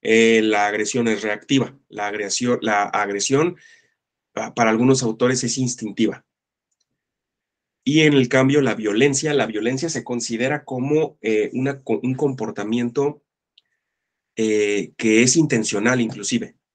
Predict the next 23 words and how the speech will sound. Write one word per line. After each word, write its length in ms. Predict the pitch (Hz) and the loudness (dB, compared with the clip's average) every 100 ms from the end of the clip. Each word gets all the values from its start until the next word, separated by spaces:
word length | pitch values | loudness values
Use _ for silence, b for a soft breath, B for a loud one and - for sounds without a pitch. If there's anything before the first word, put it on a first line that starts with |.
| - _ _ _ _ _ _ _ | -16 _ _ _ _ _ _ _
que 200 | - 104 | -12 -2
es 120 | 113 113 | 0 0
intencional 580 | 127 110 101 107 104 113 | 0 0 -2 -4 -2 0
de 100 | 113 | 2
daño. 360 | 110 104 92 _ b b b | 2 0 -8 _ b b b
Entonces 340 | - 117 139 | -6 0 0
tiene 200 | 131 127 | 2 2
un 80 | 135 | 2
componente 540 | 131 123 113 110 113 131 | 2 0 0 -2 -2 -4
social. 560 | - - 110 98 - _ _ _ _ _ _ _ _ _ _ _ _ _ _ _ _ _ _ _ _ _ _ 98 _ | -2 0 0 -2 -10 _ _ _ _ _ _ _ _ _ _ _ _ _ _ _ _ _ _ _ _ _ _ _ _
Es-, 220 | 104 104 | -12 -12
esto 260 | - - 120 | -12 -10 -8
sería 260 | 113 101 98 | -6 -8 -6
como 220 | 113 107 | -4 -2
una, 260 | 110 98 - | -2 -4 -6
una 200 | 110 107 | -4 -4
distinción 500 | 107 - 95 107 113 | -6 -8 -6 0 0
importante. 640 | 110 92 92 104 98 - b b b b b b | 0 -6 -4 -2 -2 -8 b b b b b b
Una 260 | - 135 139 | 4 6 6
persona 580 | 117 - 123 131 143 143 _ _ | 2 2 2 4 4 -2 _ _
responde 560 | 113 107 - 120 131 | -2 -2 0 2 4
agresivamente, 760 | 127 104 98 120 113 113 120 127 | 4 2 0 0 2 2 2 0
Hugo, 380 | 127 160 - | 0 0 -4